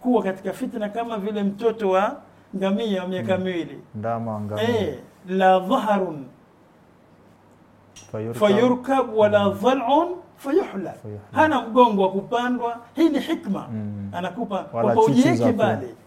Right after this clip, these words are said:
Speaker 1: na, na fitna uwe kama hivi yani.
Speaker 2: Mm.
Speaker 1: Kwa hiyo utapata maneno ya hikma kama hayo utayapata katika Nahjul
Speaker 2: Nahjul
Speaker 1: Balagha.
Speaker 2: Balagha.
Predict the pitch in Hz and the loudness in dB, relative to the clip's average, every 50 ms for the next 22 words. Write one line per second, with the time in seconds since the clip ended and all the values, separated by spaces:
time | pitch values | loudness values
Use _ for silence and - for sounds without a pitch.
0 | _ _ - 196 196 196 202 202 202 202 - - - - - 202 208 202 - 269 | _ _ -8 -4 -2 0 0 0 -2 -6 -10 -18 -16 -6 -2 0 0 0 0 -2
1 | 277 269 269 247 240 220 220 220 - 277 277 262 247 202 185 190 170 147 - 120 | -2 -2 0 0 4 6 6 6 8 6 6 6 4 2 0 -2 -4 -6 -8 -8
2 | 110 104 101 101 98 98 101 - - - - - 233 277 269 240 233 226 202 247 | -8 -6 -6 -6 -8 -8 -10 -16 -20 -14 -6 -4 -2 -2 -2 -2 -4 -4 -4 -4
3 | 247 240 220 214 214 220 220 220 214 208 202 202 - 302 - - 254 220 208 202 | -4 -6 -6 -8 -8 -8 -8 -6 -4 -4 -4 -4 -4 -4 -6 -6 -6 -6 -6 -4
4 | - 240 226 233 214 202 214 214 202 190 196 185 170 170 202 196 196 185 170 - | -4 -4 -6 -4 -4 -4 -4 -4 -4 -4 -2 -2 -2 -2 -4 -8 -8 -10 -14 -14
5 | - 165 156 156 151 135 110 - 131 101 135 - - 104 98 95 95 95 | -12 -10 -10 -8 -8 -8 -8 -8 -8 -8 -10 -10 -10 -10 -10 -12 -12 -14